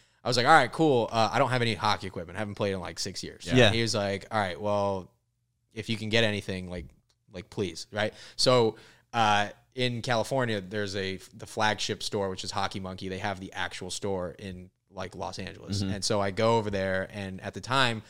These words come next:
Speaker 1: roller hockey was, like, the big thing in the pandemic 'cause everybody was playing outside.
Speaker 3: Yeah.
Speaker 1: So all the ro-, but, but prior to the pandemic, roller hockey was a dying sport 'cause nobody was playing.
Speaker 3: Yeah.
Speaker 1: But because of the pandemic, everybody was like, "Hell yeah,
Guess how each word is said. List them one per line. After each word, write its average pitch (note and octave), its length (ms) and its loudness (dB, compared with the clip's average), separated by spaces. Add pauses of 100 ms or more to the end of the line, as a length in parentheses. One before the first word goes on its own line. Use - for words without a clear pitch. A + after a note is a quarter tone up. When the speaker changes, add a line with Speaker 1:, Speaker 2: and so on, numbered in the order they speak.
(280)
Speaker 1:
roller B2+ 240 4
hockey A2 300 2
was, G2+ 180 -6
like, F#2 320 -6 (100)
the A2 80 -10
big G#2 240 -6
thing A2+ 460 -6 (180)
in A2 160 -10
the A2 80 -4
pandemic A#2 440 -4
'cause G2 100 -10
everybody G2 180 -4
was F#2 80 -8
playing F#2 260 -10
outside. F#2+ 540 -8
Speaker 3:
Yeah. F2+ 280 0
Speaker 1:
So G#2+ 480 0
all A2+ 260 2
the G#2+ 100 -2
ro-, A2+ 300 -2
but, A#2+ 200 -2 (280)
but - 180 -12
prior B2+ 200 4
to - 20 0
the A2+ 80 -2
pandemic, G#2+ 400 0
roller A2+ 180 0
hockey G2+ 200 0
was F#2+ 100 -8
a - 20 -8
dying F#2 460 -8 (360)
sport - 380 -4 (480)
'cause A2+ 100 -10
nobody G#2+ 220 0
was F2+ 80 -12
playing. - 320 -10 (340)
Speaker 3:
Yeah. D2+ 120 -10
Speaker 1:
But - 100 -4
because B2+ 240 2
of A2+ 60 -4
the A2 60 -2
pandemic, A2+ 460 2
everybody G#2 200 -2
was F#2 100 -6
like, F2+ 140 -6 (200)
"Hell A2 220 0
yeah, F#2+ 240 2